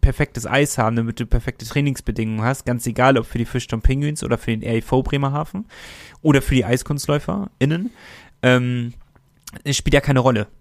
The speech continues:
in dem Fall. Und das kostet alles, es kostet Strom, es kostet Personal und, äh, das Personal muss ja auch erstmal bekommen. Das, äh, sind alles wichtige Punkte, plausible Gründe, ähm, auch wenn ich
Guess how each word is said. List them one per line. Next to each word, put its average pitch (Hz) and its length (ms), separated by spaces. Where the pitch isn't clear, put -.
in 110 120
dem 104 180
Fall. - 320
Und 113 440
das - 140
kostet 151 320
alles, 127 300
es 131 100
kostet - 320
Strom, 123 500
es - 160
kostet - 440
Personal 110 760
und, 107 520
äh, 104 340
das - 340
Personal 127 340
muss 123 160
ja 120 60
auch 110 60
erstmal 117 220
bekommen. 107 420
Das, - 380
äh, 107 160
sind 107 180
alles 117 560
wichtige 123 380
Punkte, 131 420
plausible 123 600
Gründe, 120 480
ähm, 110 420
auch 123 500
wenn 120 200
ich 113 440